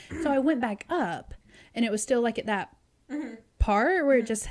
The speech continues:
Speaker 1: kinda started, and then it cut to a girl being decapitated completely.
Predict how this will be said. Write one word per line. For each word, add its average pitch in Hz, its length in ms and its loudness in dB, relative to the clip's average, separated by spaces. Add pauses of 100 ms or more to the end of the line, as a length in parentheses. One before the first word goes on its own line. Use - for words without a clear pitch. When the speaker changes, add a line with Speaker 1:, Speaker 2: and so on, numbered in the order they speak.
(160)
Speaker 1:
kinda 208 200 -2
started, 247 440 0
and 254 200 4
then 381 120 0
it 294 100 -2
cut 269 200 -6
to 277 120 2
a 254 60 2
girl 233 260 -2
being 214 300 -2
decapitated 190 800 -4
completely. 185 600 -4